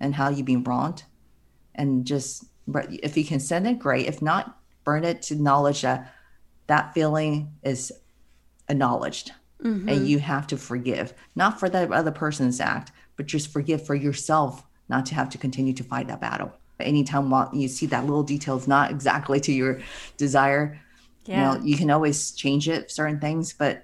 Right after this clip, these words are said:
Speaker 1: end of the day is just learn to forgive.
Speaker 2: Because otherwise, the challenges and the stress and the tears, they just kinda keep haunting that
Speaker 1: Yes.
Speaker 2: space, and you're never gonna get to enjoy it. And that
Speaker 1: Yes.
Speaker 2: would be such a tragedy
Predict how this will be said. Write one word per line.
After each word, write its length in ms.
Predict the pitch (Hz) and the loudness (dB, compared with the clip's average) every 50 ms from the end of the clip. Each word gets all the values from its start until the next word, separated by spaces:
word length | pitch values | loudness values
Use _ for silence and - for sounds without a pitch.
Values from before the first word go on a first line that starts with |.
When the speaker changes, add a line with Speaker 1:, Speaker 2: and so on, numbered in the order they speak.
| - | -4
Speaker 1:
end 140 | - 156 160 | -2 -2 0
of 60 | 147 | 0
the 40 | 139 | 2
day 180 | 147 143 143 127 | 2 2 2 0
is 180 | 113 131 131 - | 0 -2 -4 -6
just 380 | - - 127 127 127 - - | -4 -4 -2 -2 -4 -4 -2
learn 280 | 135 131 131 131 131 131 | 0 0 2 2 2 0
to 100 | 131 127 | -2 -6
forgive. 600 | 127 - - 120 120 117 113 104 - - - - - _ _ _ _ _ _ - | -10 -10 -10 -8 -8 -6 -8 -8 -8 -10 -14 -16 -20 _ _ _ _ _ _ -8
Speaker 2:
Because 260 | 196 247 240 269 247 | -8 -4 -2 0 2
otherwise, 680 | 269 277 285 359 359 262 220 202 196 185 185 180 - - - - - - - | 2 2 2 2 2 2 4 4 2 2 0 -4 -6 -6 -8 -14 -20 -10 -8
the 80 | 196 | -8
challenges 1000 | 190 - - - 247 226 214 214 214 226 226 214 214 190 202 214 202 190 190 185 - | -6 -6 -4 -2 0 2 2 2 2 0 0 0 0 -2 0 0 0 0 0 -2 -4
and 240 | - 175 170 170 170 | -4 -4 -2 -2 -2
the 40 | |
stress 460 | 175 - - - 196 180 175 175 - - | -2 -4 -2 0 0 0 0 0 -2 -4
and 100 | 185 185 | -4 -4
the 60 | 175 | -4
tears, 380 | 175 - - 180 170 170 165 | -4 -6 -6 -6 -6 -6 -6
they 100 | - 185 | -6 -8
just 160 | 180 196 196 - | -6 -6 -8 -6
kinda 240 | - 220 196 190 | -4 -2 -2 -2
keep 260 | 180 185 - 226 - - | -2 -4 -6 -8 -8 -8
haunting 600 | - - 220 202 202 208 202 202 - 175 175 165 | -8 -4 -2 0 0 0 0 -2 -2 -2 -2 -2
that 160 | 160 - - | -2 -2 -2
Speaker 1:
Yes. 140 | 175 208 156 | -2 0 0
Speaker 2:
space, 320 | 330 330 262 190 190 - | -2 -2 -2 -4 -4 -4
and 100 | 190 175 | -2 -2
you're 80 | 180 180 | -2 -2
never 340 | 180 185 180 180 190 196 208 | 0 0 0 0 0 0 -2
gonna 200 | 190 190 180 175 | -2 -2 -2 -2
get 180 | 170 160 - - | -2 -4 -6 -8
to 100 | - 185 | -6 -6
enjoy 380 | 170 170 170 160 175 190 262 285 | -4 -4 -4 -6 -6 -6 -6 -6
it. 260 | - - - - - | -6 -8 -10 -12 -10
And 80 | - - | -6 -4
that 60 | 196 196 | -2 -2
Speaker 1:
Yes. 100 | - - | -2 -4
Speaker 2:
would 80 | - 185 | -8 -10
be 80 | 196 185 | -8 -6
such 240 | - - 180 - | -6 -6 -6 -8
a 40 | - | -10
tragedy 720 | 165 - - 190 180 202 226 220 208 175 170 160 156 165 | -12 -10 -8 -6 -4 -4 -4 -4 -4 -4 -4 -4 -4 -4